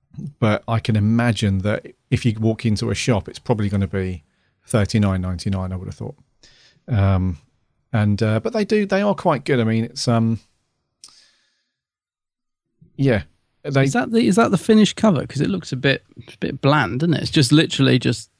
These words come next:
Speaker 2: just the confession dial on the front and nothing else, isn't it?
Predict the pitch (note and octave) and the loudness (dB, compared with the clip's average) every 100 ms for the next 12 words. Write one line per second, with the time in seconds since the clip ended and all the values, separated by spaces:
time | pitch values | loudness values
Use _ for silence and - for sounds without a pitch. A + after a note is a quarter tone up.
0 | _ _ _ _ - C#3 - C3+ C3+ - | _ _ _ _ -2 0 0 -2 0 2
1 | D#3+ - A#2+ A2+ A#2 G#2+ - A#2 A#2+ B2 | 0 0 -2 -2 -4 -6 -4 -2 0 0
2 | A#2 C3+ D#3+ A2+ A#2 D#3 B2 G#2+ | 0 0 0 0 -4 -4 -4 -6